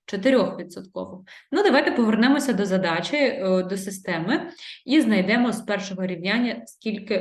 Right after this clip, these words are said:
буде дорівнювати х. Це дорівнює сто вісімдесят, відняти шістдесят. Х дорівнює сто двадцять грамів, це у нас вже чотирьохвідсоткового розчину.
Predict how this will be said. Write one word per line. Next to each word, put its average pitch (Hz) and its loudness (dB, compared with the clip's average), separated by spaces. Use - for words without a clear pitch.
буде 196 -2
дорівнювати 185 -4
х. - -18
Це 190 -4
дорівнює 170 -4
сто 196 -4
вісімдесят, 175 -4
відняти 185 -2
шістдесят. 170 -8
Х 196 -2
дорівнює 247 0
сто 240 4
двадцять 190 0
грамів, 294 0
це 220 -2
у 185 -6
нас 202 -6
вже 190 -6
чотирьохвідсоткового 190 -4
розчину. 165 -8